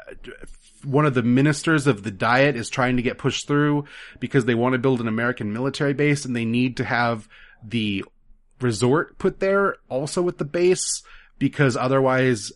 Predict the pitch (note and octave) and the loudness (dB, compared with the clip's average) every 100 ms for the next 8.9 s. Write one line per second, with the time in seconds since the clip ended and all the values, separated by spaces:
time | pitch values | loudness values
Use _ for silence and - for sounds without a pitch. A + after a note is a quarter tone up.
0 | - - B2 C#3 B2 A#2 G2+ C3 C3 G#2 | -10 -4 0 2 2 0 -2 -4 -4 -6
1 | A#2+ A#2 A#2+ A#2+ - A2+ G#2 G#2+ - A2+ | -4 -4 -4 -4 -4 -6 -6 -8 -8 -4
2 | A2+ B2 - A2 G#2 A#2 A2 - - - | -2 -2 -4 -6 -6 -6 -6 -8 -18 -20
3 | - - F#2+ B2+ C3 - B2 B2 - A#2 | -14 -10 -2 0 0 -2 0 0 -4 -6
4 | A#2 G#2+ G#2 G2 A#2+ A#2+ B2 - A2+ G#2+ | -4 -6 -8 -4 0 0 -2 -6 -8 -6
5 | A2+ G2 G#2 G#2+ C3+ C#3+ D3 D3+ D#3 D#3 | -6 -6 -6 -2 0 0 0 -2 0 0
6 | D3+ C#3+ - - - A#2 G#2+ A2 F#2 B2 | -2 -6 -14 -12 -4 -4 -4 -6 -4 0
7 | C3+ C#3+ C#3 B2+ A2+ A2+ G#2 G#2+ - A2+ | 2 4 4 2 -2 -4 -6 -8 -4 -4
8 | A2+ A2+ - A#2+ A2+ A#2+ A2 G#2 | -4 -8 -6 -6 -4 -4 -4 -6